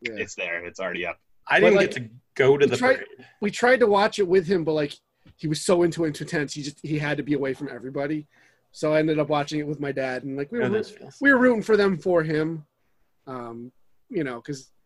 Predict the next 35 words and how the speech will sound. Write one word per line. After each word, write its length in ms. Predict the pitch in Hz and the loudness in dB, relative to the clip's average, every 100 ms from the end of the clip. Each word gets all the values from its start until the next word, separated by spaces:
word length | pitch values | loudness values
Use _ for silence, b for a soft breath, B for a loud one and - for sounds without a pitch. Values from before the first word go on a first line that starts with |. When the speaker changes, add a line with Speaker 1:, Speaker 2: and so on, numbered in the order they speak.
| _ _ - | _ _ 0
Speaker 1:
what, 220 | 170 165 | 2 2
what 120 | 175 | 2
was 140 | 170 156 | 2 2
it, 80 | |
a 40 | 147 | -2
hundred 240 | 170 160 | -4 -4
and 100 | 160 | -6
fifty 240 | 170 147 156 | -6 -6 -2
years? 480 | 156 160 160 143 _ _ _ _ _ | 0 0 -2 -6 _ _ _ _ _
Speaker 2:
That's 260 | - 233 160 | -6 -4 0
Speaker 1:
Something 140 | 156 | 0
Speaker 2:
the 60 | 151 | 0
Speaker 1:
ridiculous. 320 | 147 165 175 | -2 0 2
Speaker 2:
thing. 80 | 120 | 0
Like, 240 | 117 120 | 0 0
the, 120 | 151 | 0
the 140 | 139 143 | 2 2
Speaker 1:
Yeah. 100 | 131 | 4
Speaker 2:
wins 340 | 147 214 240 | 2 4 2
that 260 | 185 131 117 | 2 0 -2
break 300 | 123 143 143 | -2 -2 0
a 200 | 117 113 | 0 -2
big, 480 | 90 117 120 117 110 | -4 -4 -4 -4 -6
like, 280 | 101 92 | -8 -8
losing 340 | 101 101 104 117 | -14 -10 -4 -4
streak 460 | - 127 139 139 | -4 -4 -4 -6
or 280 | 104 95 92 | -8 -4 -4
a 160 | 90 92 | -6 -10
franchise 580 | - 123 120 123 104 92 | -4 -2 -2 -2 -4 -6
drought 400 | 95 92 107 - | -2 2 2 0
in 160 | 107 | -10
championships 580 | 95 104 101 98 110 - | -4 -4 -4 -8 -8 -12
is 100 | 95 | -16
just, 280 | - - - | -14 -16 -8
it, 180 | 147 | -8